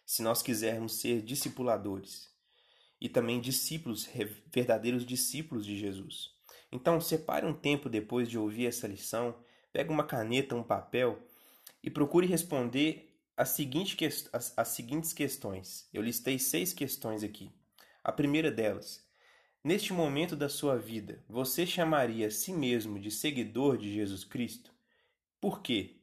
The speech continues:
Você vê evidência da sua fé,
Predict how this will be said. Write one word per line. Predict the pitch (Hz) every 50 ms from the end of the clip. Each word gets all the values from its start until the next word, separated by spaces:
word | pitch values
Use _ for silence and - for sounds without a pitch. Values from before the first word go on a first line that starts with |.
| _ _ _ _ _ - _
Você | - 120 123 - 165 160
vê | 151 131 120 135 147 160 165 165 -
evidência | - 143 143 135 143 139 117 110 120 143 165 180 180 - 120
da | 110 110 113
sua | - - - 139 131 120
fé, | - - - 120 117 113 107 107 -